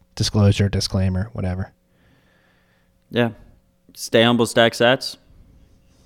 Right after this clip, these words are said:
Speaker 1: Yeah, peace and love. Stay safe out there. Be kind to your neighbors. Again, scary times. Definitely heavy times. So, things to take seriously.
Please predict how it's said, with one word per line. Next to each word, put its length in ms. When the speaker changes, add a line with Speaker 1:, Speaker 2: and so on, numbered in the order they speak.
Speaker 1:
Yeah, 180
peace 260
and 80
love. 120
Stay 140
safe 280
out 120
there. 260
Be 80
kind 300
to 80
your 60
neighbors. 600
Again, 360
scary 380
times. 600
Definitely 280
heavy 260
times. 380
So, 220
things 240
to 100
take 260
seriously. 680